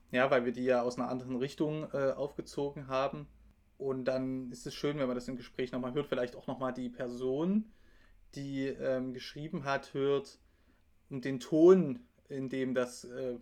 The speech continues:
geschrieben ist, besser nachvollziehen zu können. Und das war ja so ein bisschen die Grundidee des Podcasts, dass wir also die AutorInnen, die wir haben, nochmal zu Wort kommen lassen und über ihre Themen, äh, über die geschrieben wurde,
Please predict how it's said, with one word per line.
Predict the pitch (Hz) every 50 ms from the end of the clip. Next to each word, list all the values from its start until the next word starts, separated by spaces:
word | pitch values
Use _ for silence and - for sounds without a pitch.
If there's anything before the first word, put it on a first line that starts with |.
| - _ _ _ -
geschrieben | - - - - 160 151 131 135 123
ist, | 123 127 123 -
besser | - 131 127 131
nachvollziehen | 123 123 123 - - 123 - - 120 110 107 - _ _ _ _ _ _ _ _ _
zu | - 127
können. | - - 123 113 110
Und | 110
das | 120 127 - - - - _ _ _ _ - - - - - - -
war | - 127 131
ja | 139 143
so | 143 143
ein |
bisschen | 143 - - 139
die | 131 120
Grundidee | - 151 156 208 208 175 151 151 151 143
des | 139 -
Podcasts, | - - 143 - - - 139 -
dass | - 131 -
wir | 139 131 123
also | 127 131 127 131 131 127 123 - - - _ _ _ - - - _ - _ _ -
die | - 135 131 127 131 127
AutorInnen, | 131 131 123 - - 143 156 - 151 143 139 139 139
die | 127 131 123
wir | 131 127 123 123
haben, | 127 123 127 131 135 127
nochmal | 123 127 127 - 127 127 123
zu | - 135 123
Wort | 139 165 160 -
kommen | - 147 139 135 127
lassen | 123 123 135 - - 127
und | 123 123 123
über | 143 131 139 135
ihre | 135 143 131 131 127
Themen, | - - - 131 156 160 147 135 135 151 175 185 - - - - - - - - - - - - - -
äh, | 131 127
über | 123 139 131 131
die | 135 131
geschrieben | 123 131 - - - 156 175 175 180 160 135 127
wurde, | 131 131 131 147 151 143 143 139 156 185 185